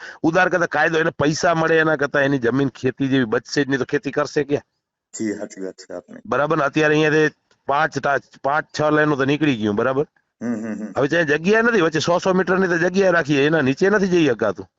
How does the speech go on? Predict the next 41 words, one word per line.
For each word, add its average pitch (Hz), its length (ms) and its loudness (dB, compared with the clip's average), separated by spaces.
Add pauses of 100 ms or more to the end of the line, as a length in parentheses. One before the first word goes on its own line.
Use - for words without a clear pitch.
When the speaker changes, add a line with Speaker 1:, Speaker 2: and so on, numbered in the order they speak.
(380)
Speaker 2:
ઓહો. 95 360 -2 (360)
Speaker 1:
હું 143 180 2
હમણાં 170 220 0
ખેડૂતને, 160 500 0
હું 160 180 2
તમે 160 260 0
માધ્યમો 143 480 0
બધા 160 220 0
હાલો 156 180 2
તો 156 80 0
બતાવું. 139 540 0 (480)
Speaker 2:
જી. 123 180 4
Speaker 1:
હું 143 200 0
હમણાં 156 240 0
પોતે 165 300 0
જઈને 165 260 2
આવ્યો 160 120 0
છું, 165 120 2
નીચે 151 200 0
છે 165 160 2
ને 160 60 0
ધધડાટી 135 480 2
આવે 110 180 2
છે. 87 100 -10
Speaker 2:
જી, - 60 -20 (560)
જી, 120 60 -4
જી. 117 40 0
Speaker 1:
ચોમાસામાં 165 480 2
તો 156 120 0 (240)
હવે 135 180 2
સમજી 170 260 -2
લો 160 100 2
પાંચ 151 280 -2
એકરનું 156 340 0
ખેતર 156 320 -2
છે, 156 100 2
વચ્ચોવચ્ચે 147 500 0
ટાવર 139 260 0
લાઈન 135 160 0
નીકળી 147 280 0
જાય. 90 180 -6